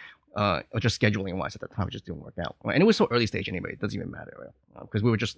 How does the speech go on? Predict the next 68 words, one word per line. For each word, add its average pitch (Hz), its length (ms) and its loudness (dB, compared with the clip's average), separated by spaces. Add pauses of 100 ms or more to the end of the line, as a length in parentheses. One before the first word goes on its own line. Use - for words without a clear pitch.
(120)
basically 117 380 2
in 101 120 2
a - 20 2
me-, 98 240 -2
in 110 80 2
a 98 60 4
room 107 260 6
in 101 100 2
Cocoon, 98 400 4 (380)
you - 60 -6
know, 101 220 -6 (100)
so, - 120 -12
like, - 140 -10
four - 260 -14
of - 80 -18
us. - 100 -20 (1300)
Um, 113 380 8 (120)
and 127 140 12
then 120 320 10 (140)
<clears throat> - 120 -12 (240)
what 131 120 8
ended 131 120 10
up 127 80 8
happening 113 420 6
was, 104 180 2
so, 107 340 4 (100)
um, 104 280 2 (440)
so 143 100 4
I 131 60 12
was 156 140 10
the - 60 -4
C 123 200 4
E 110 60 6
O 95 60 6
of 90 60 0
Shopline 90 320 2
at 104 80 -8
the - 60 -20
time. 90 420 -2 (500)
So 98 240 4 (100)
I 107 100 4
basically 107 260 4
had 101 120 2
to 107 60 -6
bring 107 160 0
the 98 60 0
news 95 240 -2
to 98 160 -2
this 90 140 -6
fourth - 220 -8
founder - 240 -12
and 69 100 -16
be 80 60 -10
like, 82 180 -10
"Hey, 95 100 -4
listen, 101 200 -8
I, 107 140 -10 (120)
this 110 120 -4
is - 60 -6
not - 120 -4
working 120 220 -4
out," 123 260 2
and, 87 180 -8
and 95 140 -6
things 107 200 -2
didn't, 90 360 -2
you 110 100 0
know, 73 200 -2